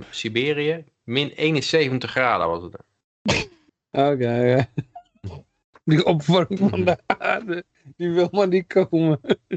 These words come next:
Speaker 3: Ja.
Speaker 1: Jee. Yakutja.
Speaker 2: Ja. Ja.
Speaker 1: Hey,
Speaker 2: Ja.
Speaker 1: min eenenzeventig. Dat lijkt me heel lastig.
Speaker 2: Eh, eh.
Speaker 3: Ja, en, en dat,
Speaker 2: Ja.
Speaker 3: dat, al-, dat, zo, dat, dat zulke extreme temperaturen allemaal door die opwarming komt, hè? Dan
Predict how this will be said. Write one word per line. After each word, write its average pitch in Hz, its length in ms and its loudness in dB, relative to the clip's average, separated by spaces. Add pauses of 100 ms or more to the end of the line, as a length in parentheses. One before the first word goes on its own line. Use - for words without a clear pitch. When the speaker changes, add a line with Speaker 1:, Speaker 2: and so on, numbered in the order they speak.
(480)
Speaker 3:
Ja. 117 400 2
Speaker 1:
Jee. - 680 -8
Yakutja. 160 580 0
Speaker 2:
Ja. 151 120 -2 (300)
Ja. 156 280 0 (420)
Speaker 1:
Hey, 147 240 -2
Speaker 2:
Ja. 135 60 -4
Speaker 1:
min 135 280 0
eenenzeventig. 131 960 -2
Dat 120 160 -4
lijkt 131 300 0
me 127 60 2
heel 156 140 2
lastig. 107 500 -2 (300)
Speaker 2:
Eh, 117 560 -2
eh. 113 80 -6 (440)
Speaker 3:
Ja, 139 320 -2
en, 127 180 -6 (140)
en 123 160 -2
dat, 143 120 4
Speaker 2:
Ja. 127 60 0
Speaker 3:
dat, 160 240 -2
al-, 151 220 0
dat, 160 240 0
zo, 156 320 0
dat, 160 260 -2
dat 160 120 0
zulke 156 540 0
extreme 165 600 0 (160)
temperaturen 170 540 2
allemaal 190 360 2
door 170 180 2
die 165 140 0
opwarming 185 600 2
komt, 156 280 0
hè? - 120 0 (120)
Dan 135 460 0